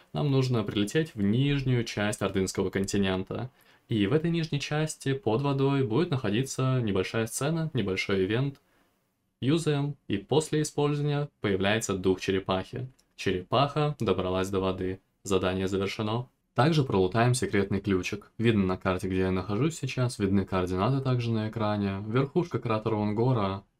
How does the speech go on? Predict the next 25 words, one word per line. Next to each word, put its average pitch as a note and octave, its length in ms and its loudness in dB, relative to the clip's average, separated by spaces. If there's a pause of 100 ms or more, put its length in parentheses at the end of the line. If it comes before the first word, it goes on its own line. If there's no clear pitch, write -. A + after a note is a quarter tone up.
Для G2+ 260 0
отображения G#2 640 0
ключика A#2+ 380 0
нам F#2 180 -2
потребуется G#2+ 520 -2 (140)
факел. F#2+ 460 -4 (240)
Юзаем A#2 400 0
факел, C#3+ 480 -2
подсвечиваем G2 720 -2
ключик, C3 440 -2 (280)
забираем F#2 560 0
ключик. - 480 -6 (1700)
Раннее A#2+ 400 4
утро, A#2+ 320 4
двенадцатое F#2+ 560 2
ноября. F#2 600 0
Дринейка A#2 460 2
не G2 120 2
дает F#2 280 2
новых C#3 280 0
заданий, C3 540 2
поэтому C#3 340 0
отправляемся G2+ 520 0
делать F#2+ 300 0
ящик, F#2 480 -2